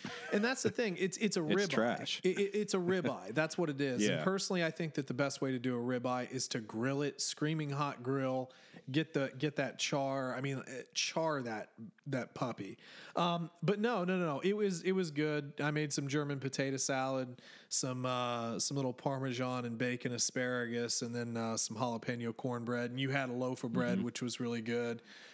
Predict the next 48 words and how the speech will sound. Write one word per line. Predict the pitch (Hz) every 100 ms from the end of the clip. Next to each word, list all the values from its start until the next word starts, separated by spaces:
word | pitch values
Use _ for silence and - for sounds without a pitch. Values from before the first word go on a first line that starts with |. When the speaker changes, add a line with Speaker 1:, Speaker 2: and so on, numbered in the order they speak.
| - -
Speaker 1:
Brushed | 120 -
with |
a | 131
little | 123
garlic | 117 107 95 87
Speaker 2:
Yeah, |
you, | 82
Speaker 1:
butter. | 123 120 123 - -
Speaker 2:
you, | - - - - - _
you | 95 98
and |
my | 98 90
wife | 92 90
finished | - 85 85 -
it | 82
before | - - 78 76 - -
Dad | 85 98 90
even | 87 82 82
showed | 80 - 80 76
up, | 82 - - - 320
Speaker 1:
I | 330
think | 208 185 143
he | 143
Speaker 2:
essentially. |
Speaker 1:
got, | 131 127 123 143 - 160
he | 160 240
got, | 170 151 143
Speaker 2:
He | 135
Speaker 1:
he | 120
Speaker 2:
got | 107 92
a |
Speaker 1:
got | -
a | 73
Speaker 2:
piece. | 73 -
Speaker 1:
piece. | - -
Speaker 2:
He | 113
got | 107
a |
Speaker 1:
He's | 233 208 -
Speaker 2:
piece. | -
Speaker 1:
fine. | 139 127 123
He | 160
loaded | 139 147 147 135
that | 135 -
thing | 139
with | 127 113
butter. | 131 131
Speaker 2:
<laughs> | 123